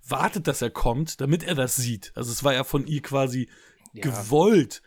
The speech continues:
Speaker 1: dass er sieht, hey du Ficker, ich fick jetzt einen anderen, weil du mich nicht fickst. Und, äh, oder nicht
Speaker 2: Aber da
Speaker 1: zu
Speaker 2: bin ich
Speaker 1: Hause bist oder wie auch immer, ne?
Speaker 2: Also da, da, da, da gehe ich dann vollkommen mit. Ähm, also ob nun die eine Szene raus oder die andere Szene raus, also ich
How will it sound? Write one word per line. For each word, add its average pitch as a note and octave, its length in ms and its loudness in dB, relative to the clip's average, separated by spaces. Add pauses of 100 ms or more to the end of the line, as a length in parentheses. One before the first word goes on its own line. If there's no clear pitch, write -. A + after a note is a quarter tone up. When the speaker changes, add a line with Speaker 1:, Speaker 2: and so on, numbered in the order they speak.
(140)
Speaker 1:
dass C#3 200 -10
er C3 120 -4
sieht, B2 220 -4
hey D3 140 2
du E3 100 -2
Ficker, C#3 400 -2
ich C3+ 80 -8
fick - 180 -4
jetzt D3 180 -6
einen C#3 100 -2
anderen, F3 500 0 (240)
weil C#3 160 2
du B2+ 140 2
mich C3 160 2
nicht A2+ 180 -8
fickst. - 420 -14
Und, B2 320 -8
äh, A#2+ 340 -2 (920)
oder C#3+ 200 2
nicht C3+ 120 4
Speaker 2:
Aber - 20 2
da E3 80 4
Speaker 1:
zu D3+ 80 4
Speaker 2:
bin C3 60 6
ich D#3 60 8
Speaker 1:
Hause G3+ 180 4
bist C3 220 -2
oder G#2+ 200 -8
wie A2 120 -6
auch - 140 -10
immer, F2 340 -14
ne? D#3 200 -4 (100)
Speaker 2:
Also B2 160 -4
da, - 200 -10 (280)
da, A#2 200 0
da, B2+ 220 0
da A#2+ 120 2
gehe C3 160 6
ich C3+ 80 -2
dann A#2+ 140 0
vollkommen A#2 500 -2
mit. B2 440 -2
Ähm, A#2+ 580 2
also A2+ 260 0 (540)
ob - 180 0
nun C3+ 100 4
die B2 140 4
eine C3+ 220 4
Szene C#3+ 480 0
raus C#3 320 2
oder A#2+ 80 -2
die A#2 120 0
andere C3+ 220 -2
Szene C3 320 -4
raus, B2 260 0
also A2+ 120 -2
ich A2+ 260 -4